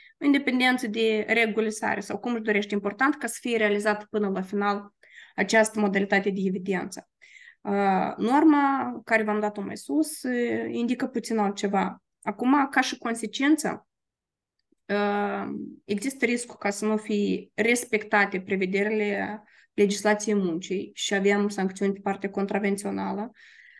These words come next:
uh, ceea ce poate să scadă din, uh, din turațiile aplicării unei sancțiuni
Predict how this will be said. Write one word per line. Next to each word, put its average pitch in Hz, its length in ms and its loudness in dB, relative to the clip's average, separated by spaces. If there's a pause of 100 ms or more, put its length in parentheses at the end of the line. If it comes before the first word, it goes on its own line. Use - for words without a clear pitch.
(120)
uh, 196 300 2
ceea 269 200 0
ce 262 140 -6
poate 247 240 0
să - 140 -8
scadă 220 420 0
din, 196 320 0
uh, 190 960 -4 (800)
din 202 300 4
turațiile 190 1040 0 (180)
aplicării 208 420 2
unei 196 160 4
sancțiuni 262 520 0